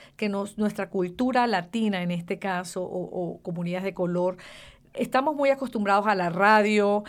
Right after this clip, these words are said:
a estos diálogos. Nosotros necesitamos dialogar, queremos ser escuchados, nuestras inquietudes,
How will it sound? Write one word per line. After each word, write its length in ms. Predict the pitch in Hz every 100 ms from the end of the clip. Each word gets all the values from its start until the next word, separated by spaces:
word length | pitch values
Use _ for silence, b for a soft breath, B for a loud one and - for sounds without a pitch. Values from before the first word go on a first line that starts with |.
| B
a 200 | - 170
estos 340 | 175 190 196 180
diálogos. 640 | 175 156 151 143 165 170
Nosotros 500 | 180 175 202 226 233
necesitamos 500 | 214 190 175 196 208
dialogar, 640 | 220 190 175 190 202 202
queremos 380 | - 180 185 202
ser 160 | - 202
escuchados, 760 | 202 - 175 - 185 185 185
nuestras 300 | 185 170 170
inquietudes, 760 | 170 170 170 175 185 185 180